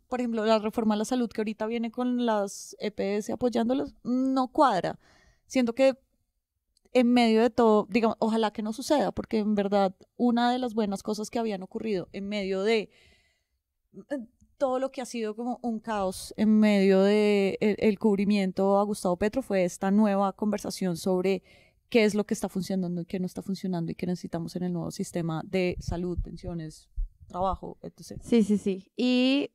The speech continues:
Speaker 2: eh, me quedo con una última cosita que me gustó mucho que dijo Luz María Sierra en su podcast, y es, "Este escándalo necesita un bautizo",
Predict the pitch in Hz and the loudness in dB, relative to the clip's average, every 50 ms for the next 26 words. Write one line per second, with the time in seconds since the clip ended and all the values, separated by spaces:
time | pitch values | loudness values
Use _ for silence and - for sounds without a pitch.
0 | - - 226 226 220 220 214 214 220 220 220 - 240 220 214 214 214 - - 233 | -6 -2 0 2 4 4 2 2 0 0 0 4 4 6 6 6 6 4 4 4
1 | 240 247 254 247 226 214 214 220 214 233 233 226 240 240 - 262 247 - - 233 | 6 6 4 4 6 6 6 6 6 6 4 4 4 4 6 6 6 6 8 6
2 | 220 - 208 208 202 208 214 208 - - 226 226 240 233 233 233 220 - 226 233 | 6 6 6 6 6 6 4 2 4 4 6 6 8 8 6 6 4 2 0 2
3 | 220 214 202 214 214 - 214 208 208 202 208 208 - 214 220 220 220 226 226 220 | 4 6 8 6 6 4 2 2 2 2 0 0 0 0 2 4 4 4 4 4
4 | 180 202 196 196 202 202 202 - - _ - - _ _ _ _ _ _ 214 214 | 4 4 4 4 6 4 4 2 0 _ -10 -20 _ _ _ _ _ _ 0 0
5 | 214 208 220 220 220 214 226 220 190 196 190 214 214 196 196 196 202 202 208 214 | 2 2 2 0 2 2 2 2 2 2 2 0 0 0 0 0 0 0 0 -2
6 | - - - 214 214 220 220 220 220 214 220 226 220 - 233 240 226 196 214 214 | -4 -4 -4 -2 -2 0 0 -2 0 -2 -2 -2 -4 -2 0 0 0 0 -2 -4
7 | 208 196 - 202 202 - - - 190 190 254 - - _ - - _ _ _ _ | -4 -2 0 2 2 2 2 0 0 0 -2 -4 -8 _ -20 -20 _ _ _ _
8 | _ _ _ - 208 208 202 202 190 - - - 214 - 196 202 - 226 214 208 | _ _ _ 0 2 4 4 4 2 0 -2 -2 0 2 0 0 2 2 2 4
9 | 202 214 214 220 220 220 233 247 233 233 220 - 202 196 196 185 196 208 214 - | 4 2 2 0 0 0 0 0 0 -2 -2 -2 -4 -2 0 2 2 2 2 2
10 | 226 226 233 226 262 359 | 0 0 2 2 0 -2